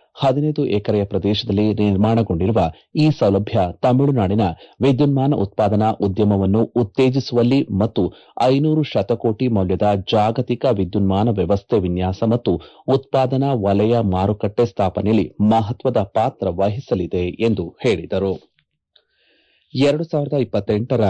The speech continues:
ವೇಳೆಗೆ ಭಾರತ ಜರ್ಮನಿಯನ್ನು ಹಿಂದಿಕ್ಕಿ ವಿಶ್ವದ ಮೂರನೇ ಅತಿದೊಡ್ಡ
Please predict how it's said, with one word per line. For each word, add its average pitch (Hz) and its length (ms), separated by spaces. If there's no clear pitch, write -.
ವೇಳೆಗೆ 104 520
ಭಾರತ 110 420
ಜರ್ಮನಿಯನ್ನು 131 500
ಹಿಂದಿಕ್ಕಿ 104 460
ವಿಶ್ವದ 104 440
ಮೂರನೇ 98 420
ಅತಿದೊಡ್ಡ 107 480